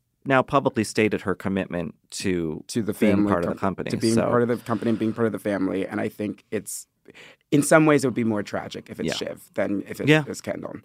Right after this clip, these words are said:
Speaker 1: And I do
Speaker 2: And I
Speaker 1: think the
Speaker 2: think they
Speaker 1: show's
Speaker 2: let
Speaker 1: gonna end on a bleak note.
Speaker 2: <laughs> Yeah,
Speaker 1: Um,
Speaker 2: I
Speaker 1: but
Speaker 2: do
Speaker 1: more
Speaker 2: too.
Speaker 1: importantly, we wanna hear what you think. So, um,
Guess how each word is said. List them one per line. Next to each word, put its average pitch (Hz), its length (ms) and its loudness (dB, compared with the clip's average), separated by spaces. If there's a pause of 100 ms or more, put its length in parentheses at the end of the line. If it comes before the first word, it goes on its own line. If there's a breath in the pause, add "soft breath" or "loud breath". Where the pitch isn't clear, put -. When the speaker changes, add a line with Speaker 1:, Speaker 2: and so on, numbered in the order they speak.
Speaker 1:
And 147 140 2
I 151 80 2
do 143 80 -2
Speaker 2:
And 123 80 6
I 117 80 4
Speaker 1:
think 123 120 2
the 123 60 0
Speaker 2:
think 113 60 -2
they - 20 -4
Speaker 1:
show's 95 160 2
Speaker 2:
let 87 80 -4
Speaker 1:
gonna 95 140 -2
end 82 180 -4
on 82 80 -4
a 80 80 -6 (240)
bleak - 260 -10
note. - 160 -6
Speaker 2:
<laughs> - 40 4
Yeah, 262 100 12 (420)
Speaker 1:
Um, 131 280 6
Speaker 2:
I 143 120 4
Speaker 1:
but 156 140 6
Speaker 2:
do 120 80 2
Speaker 1:
more 185 140 4
Speaker 2:
too. 254 80 6
Speaker 1:
importantly, 147 500 2
we 123 80 4
wanna 113 220 6
hear 107 140 0
what - 100 -4
you 92 120 0
think. - 280 -12
So, 107 320 2 (180)
um, 110 300 4